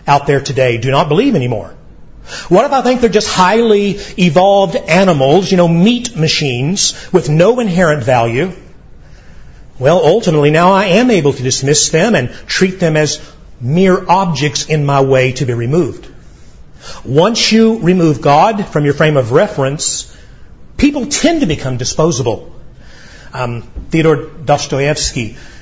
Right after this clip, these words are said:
said it this way, "If there is, if there is no God, everything is permissible."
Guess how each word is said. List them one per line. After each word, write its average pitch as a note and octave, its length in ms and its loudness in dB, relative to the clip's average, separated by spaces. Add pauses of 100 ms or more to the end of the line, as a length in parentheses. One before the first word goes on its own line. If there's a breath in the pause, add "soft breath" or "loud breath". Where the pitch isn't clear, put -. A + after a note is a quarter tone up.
(160 loud breath)
said D#3 240 0
it D3+ 80 -2
this E3+ 220 0
way, C#3+ 200 2
"If B2+ 100 -4
there D#3+ 200 2
is, D#3 280 -4 (200)
if - 80 -16
there C#3+ 120 0
is A3 180 2
no F#3 120 2
God, C#3 420 2 (1300 loud breath)
everything E3 460 0
is D3 120 -2
permissible." C#3 540 -2